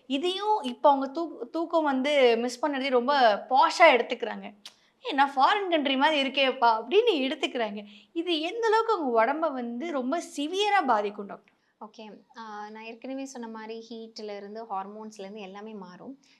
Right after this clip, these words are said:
Speaker 2: நம்ம இன்னொருத்தரோட கம்பேர் பண்ணும்போது ஆப்வியஸா அவங்க வேற என்னென்ன பண்றாங்க அப்படின்றதையும் நம்ம எப்பொழுதுமே பார்த்துக்கணும். அவங்களுடைய ஃபிட்னஸ் லெவல் என்ன, அவங்க வந்து,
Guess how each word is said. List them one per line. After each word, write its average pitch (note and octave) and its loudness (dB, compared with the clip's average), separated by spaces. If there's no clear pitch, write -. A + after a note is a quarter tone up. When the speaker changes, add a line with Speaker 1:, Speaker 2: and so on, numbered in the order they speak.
Speaker 2:
நம்ம A3+ -12
இன்னொருத்தரோட C4+ -8
கம்பேர் B3+ -4
பண்ணும்போது A#3 -10
ஆப்வியஸா C4 -8
அவங்க B3+ -8
வேற A3 -6
என்னென்ன A#3 -10
பண்றாங்க A#3+ -8
அப்படின்றதையும் A3+ -10
நம்ம C4 -10
எப்பொழுதுமே G3 -12
பார்த்துக்கணும். F#3 -16
அவங்களுடைய A3+ -6
ஃபிட்னஸ் A#3+ -12
லெவல் G#3+ -8
என்ன, F#3+ -16
அவங்க G#3 -14
வந்து, A3 -14